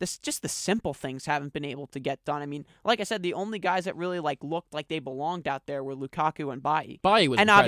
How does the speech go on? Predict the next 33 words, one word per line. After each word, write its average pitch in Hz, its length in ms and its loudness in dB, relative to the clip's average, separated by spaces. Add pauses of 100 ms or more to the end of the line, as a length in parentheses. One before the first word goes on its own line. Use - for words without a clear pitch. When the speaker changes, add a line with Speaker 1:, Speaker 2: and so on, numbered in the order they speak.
(140)
Speaker 1:
obviously, 185 100 0
uh, 180 160 6
that 165 220 2 (300)
De 175 120 0
Gea 165 260 2
is, 135 60 -6 (100)
is 139 220 -4
without 139 300 0
s-, - 180 -18 (100)
without 147 380 -6
said, 139 140 -6
he's 139 100 -16
the 135 60 -10
best 135 200 -6
goalkeeper 135 380 -6
in 113 40 -12
the 123 60 -12
world. 135 280 -8
Speaker 2:
Yeah. - 100 -2 (100)
Speaker 1:
He, 151 140 -10
he's, 139 200 -12 (360)
he's 160 180 -6
tremendous, 147 480 -6
but 165 240 0 (540)
no 220 220 0
one 196 160 2
else 175 220 2
has 139 100 -8
looked 143 200 -4
like 139 140 -4
they 131 120 -4
belonged. 120 560 -10
And 135 260 -8